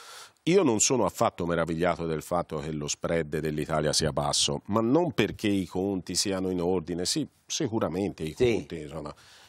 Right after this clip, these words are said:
Speaker 1: Eh, molto banalmente perché tutti stanno cominciando a comprendere che l'economia italiana è stata pesantemente sottovalutata in tutti questi anni,
Speaker 2: Eh.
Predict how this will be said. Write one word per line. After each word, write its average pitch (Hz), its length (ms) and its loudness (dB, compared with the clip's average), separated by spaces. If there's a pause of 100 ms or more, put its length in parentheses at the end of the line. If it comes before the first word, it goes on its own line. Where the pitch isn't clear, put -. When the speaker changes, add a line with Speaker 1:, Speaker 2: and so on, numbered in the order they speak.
(140)
Speaker 1:
Eh, 98 180 -8
molto 131 360 2
banalmente 117 600 2
perché 87 320 -8
tutti 117 320 -2
stanno 101 300 -2
cominciando 90 600 0
a 80 60 0
comprendere 80 880 -2
che 90 220 -4
l'economia 110 680 0
italiana 82 480 -2
è 82 60 -6
stata - 360 -6 (140)
pesantemente 117 800 0
sottovalutata 90 880 -2
in 73 100 -10
tutti 78 280 -10
questi - 320 -10
anni, 131 360 -12
Speaker 2:
Eh. 180 120 -14